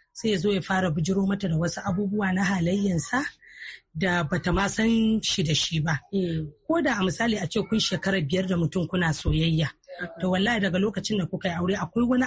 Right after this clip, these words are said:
Speaker 1: abin da ya ɓoye miki.
Speaker 2: Hmm.
Speaker 1: Ke ma akwai abin da kika ɓoye mai. To ta yi wannan abin da ya ɓoye bai yi daidai da tarbiyyanki ba.
Speaker 2: Hmm.
Speaker 1: Ke kuma a lokacin sai ki rinka cewa to ni dama mijin da na aura kenan.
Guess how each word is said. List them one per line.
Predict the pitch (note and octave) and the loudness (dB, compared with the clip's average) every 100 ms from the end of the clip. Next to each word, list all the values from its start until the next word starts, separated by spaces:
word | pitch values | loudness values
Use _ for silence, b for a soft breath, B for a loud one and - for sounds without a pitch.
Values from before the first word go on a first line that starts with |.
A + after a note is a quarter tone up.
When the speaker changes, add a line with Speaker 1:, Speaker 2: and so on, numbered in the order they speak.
| - | 0
Speaker 1:
abin | D3+ A3+ F#3+ | -2 0 2
da | F3 | 2
ya | F#3+ | 0
ɓoye | - G#3 F#3+ E3+ | 2 2 2 2
miki. | E3 - E3 - | 0 -2 -8 -4
Speaker 2:
Hmm. | G3 F#3+ E3 | -2 -2 -2
Speaker 1:
Ke | A#3 | 0
ma | A#3+ | 0
akwai | G3+ - G3+ | -2 -4 -2
abin | F3+ F#3 | 0 0
da | E3 | 0
kika | - E3 | -2 -6
ɓoye | E3 E3+ D#3+ D#3 | 0 2 4 2
mai. | D#3+ - B B B - | 0 -4 B B B -4
To | A3+ | 0
ta | A3 | 2
yi | A3+ | 2
wannan | D#4 D4 A#3 C4 | 4 4 2 0
abin | G#3 D#3+ A3 | 0 2 2
da | F#3+ | 2
ya | G3 | 0
ɓoye | G3+ A3+ G3+ | 0 0 2
bai | G3+ | 2
yi | A#3 C4+ | 2 2
daidai | A#3 D4+ D4+ C4+ | 2 2 2 0
da | |
tarbiyyanki | - E3+ E3 F#3+ F#3 C#3 - | -2 -2 -2 0 -2 -2 -6
ba. | C3 C#3 - | -4 -6 -8
Speaker 2:
Hmm. | F#3+ F3+ D#3+ - | -8 -6 -8 -6
Speaker 1:
Ke | - B3+ | -4 0
kuma | C4+ - | 0 2
a | G3+ | 0
lokacin | B3+ B3+ B3+ | 0 0 -2
sai | - B3 | -2 -2
ki | A3 | -2
rinka | A#3+ A#3+ | -2 -4
cewa | B3 G#3+ | -2 -2
to | - | 0
ni | G#3+ C#4 | 2 2
dama | D4 B3 A#3 | 2 2 2
mijin | B3 B3 | 2 2
da | G3 | 2
na | G#3 A#3 | 2 2
aura | G#3 G#3+ A3 | 2 0 0
kenan. | G#3+ G3 A3 | 0 2 0